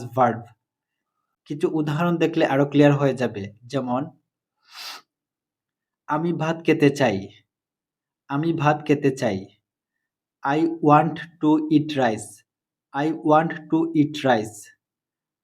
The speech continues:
আমি ইংরেজি শিখতে চাই। I want to learn English, I want to learn English। রনি বাড়ি যেতে চায়। রনি wants to go home,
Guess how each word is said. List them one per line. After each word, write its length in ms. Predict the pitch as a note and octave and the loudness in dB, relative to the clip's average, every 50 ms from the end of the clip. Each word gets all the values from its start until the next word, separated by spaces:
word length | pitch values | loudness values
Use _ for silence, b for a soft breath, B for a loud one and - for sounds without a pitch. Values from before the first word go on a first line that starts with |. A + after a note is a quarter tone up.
| _ _ _ _ - | _ _ _ _ -8
আমি 300 | C#3+ C#3+ D#3 E3+ E3 E3+ | -8 -6 -4 -6 -2 0
ইংরেজি 380 | E3 D3+ D#3 D#3 D#3+ D#3 E3 E3 | 2 2 4 2 2 2 0 0
শিখতে 400 | - - D3+ C#3+ - - D3 C#3 | 0 0 0 -2 2 2 2 2
চাই। 260 | C#3+ - C#3 A2+ G#2 G2+ G2+ G#2+ - _ _ _ _ _ _ _ _ _ _ - | 4 2 0 -2 -2 -6 -10 -14 -20 _ _ _ _ _ _ _ _ _ _ -8
I 180 | C#3+ D#3 E3 E3+ | -4 -2 -2 -2
want 440 | E3 E3+ D#3+ D#3 D3 D#3 E3 D#3 | -2 -2 0 2 2 2 0 -4
to 320 | - - - - _ - D#3 D#3 D#3 | -8 -12 -16 -14 _ -2 2 4 4
learn 340 | C#3 B2+ C3 C3 C3 C#3 C#3+ C#3 C#3+ | 4 4 6 6 6 6 4 2 0
English, 460 | - C#3 C3+ C3 B2 B2+ B2 A#2+ B2 - - - - _ _ _ _ _ _ _ _ - | -2 -2 0 0 0 -2 -2 -4 -6 -8 -14 -18 -20 _ _ _ _ _ _ _ _ -8
I 120 | C#3+ D3+ E3 | -6 -6 -6
want 380 | E3 - D3+ D3 D3 D#3 D#3+ - - | -6 -2 2 2 4 2 2 -2 -10
to 200 | - - - D3+ D#3 D3+ C#3+ | -16 -8 -4 0 2 2 2
learn 260 | C3 C3 B2+ C3 C3+ C#3 C3+ - C#3 | 2 4 4 4 2 2 -2 -2 -4
English। 440 | C3 C3 A#2+ A#2+ B2 A2+ A2 A2+ - - - - _ _ _ _ _ _ _ _ _ _ _ _ _ _ _ _ _ _ _ _ _ _ _ _ _ _ _ _ _ _ _ _ _ - | -2 -2 -2 -2 -2 -2 -4 -6 -12 -16 -20 -20 _ _ _ _ _ _ _ _ _ _ _ _ _ _ _ _ _ _ _ _ _ _ _ _ _ _ _ _ _ _ _ _ _ -8
রনি 320 | B2+ C#3+ D3+ D#3 E3 F3 | -4 -2 -2 0 0 -2
বাড়ি 320 | E3+ D3 C#3+ C#3+ C#3 C#3+ D3 D3 | -2 2 2 4 6 4 4 4
যেতে 300 | C#3+ C#3+ C3+ C3+ C#3 C3+ C3+ | 4 4 4 2 0 -2 -2
চায়। 260 | - B2+ G#2+ - - - - _ _ _ _ _ _ F#3+ - _ _ _ _ | -4 -4 -6 -6 -8 -14 -20 _ _ _ _ _ _ -20 -20 _ _ _ _
রনি 240 | C3+ C#3+ D3 D#3+ E3+ | -6 -6 -4 -2 -4
wants 460 | E3+ E3+ - D#3 C#3+ D3 D#3+ D3+ - - - | -4 -2 2 2 4 4 4 0 -4 -10 -6
to 140 | - D#3+ D#3 D3 C#3 | -2 0 0 0 0
go 180 | - - C#3+ C#3+ C#3 | 4 6 6 6 6
home, 300 | C#3 - C#3 C3 A#2+ A2 | 4 2 0 0 0 -2